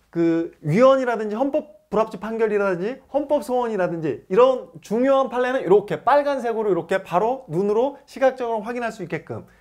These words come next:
이렇게 책을 구성했고, 역시 관련 기출문제를 이렇게 책의 날개에 수록을 했어요.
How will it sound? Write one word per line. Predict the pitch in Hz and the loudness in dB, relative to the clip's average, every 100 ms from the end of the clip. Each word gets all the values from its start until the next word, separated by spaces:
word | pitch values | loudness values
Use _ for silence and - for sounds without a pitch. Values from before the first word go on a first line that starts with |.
| _ | _
이렇게 | 196 214 | -2 -2
책을 | 220 262 254 | 0 0 0
구성했고, | 180 208 196 196 311 349 - _ 160 | -2 -4 -4 0 -2 -2 -12 _ -2
역시 | 180 - 285 285 - _ - | -2 0 -2 -4 -10 _ -10
관련 | 190 220 247 277 269 - | -2 2 4 4 0 -10
기출문제를 | 190 240 233 208 208 | -8 -4 -2 -2 0
이렇게 | 165 170 165 170 | 0 0 -2 -6
책의 | 156 220 226 | -8 -10 -6
날개에 | 135 135 151 139 | -4 -4 -6 -8
수록을 | 214 208 180 | -8 -8 -8
했어요. | 190 135 135 | -10 -8 -8